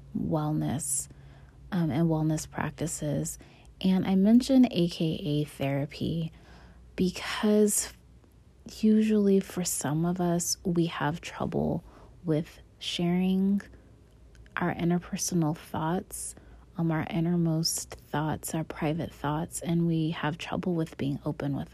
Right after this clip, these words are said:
others. These two acts, sharing and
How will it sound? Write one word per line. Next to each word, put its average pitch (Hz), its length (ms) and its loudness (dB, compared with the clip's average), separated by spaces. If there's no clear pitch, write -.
others. - 480 -12
These 214 400 4
two 202 360 0
acts, 147 320 -2
sharing 175 600 0
and 147 480 0